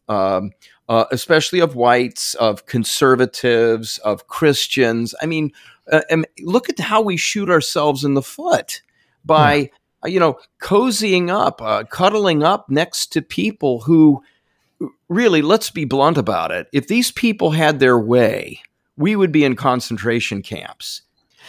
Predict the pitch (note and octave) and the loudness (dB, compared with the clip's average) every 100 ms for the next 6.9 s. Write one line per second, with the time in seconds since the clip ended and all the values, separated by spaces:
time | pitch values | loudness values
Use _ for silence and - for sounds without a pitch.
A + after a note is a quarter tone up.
0 | - - D#3 D#3 D3 - E3 D#3 E3+ F#3+ | -6 2 4 4 2 -2 0 2 2 0
1 | B3 G#3 F#3+ F#3+ G3+ E3 C#3 C#3+ E3 - | -4 0 2 2 2 2 2 2 2 0
2 | A#2+ F#2+ E2+ - _ _ _ - B2 B2 | -2 -4 -10 -20 _ _ _ -2 0 2
3 | A#2 - A#2+ A#2 C3+ A#2+ C3+ C3 - - | -2 -10 -12 0 0 0 -2 -2 -2 0
4 | C#3+ C#3 B2 C3+ C#3+ C3+ - - - _ | 2 2 2 4 6 4 0 -10 -14 _
5 | _ B2+ A#2+ - E3+ E3 D3 B2+ B2 G#2 | _ -2 -2 -2 -4 0 0 2 0 0
6 | B2 C3+ A2+ - C#3 D3 C3+ A2 G2+ | 2 0 0 -6 0 2 2 0 -4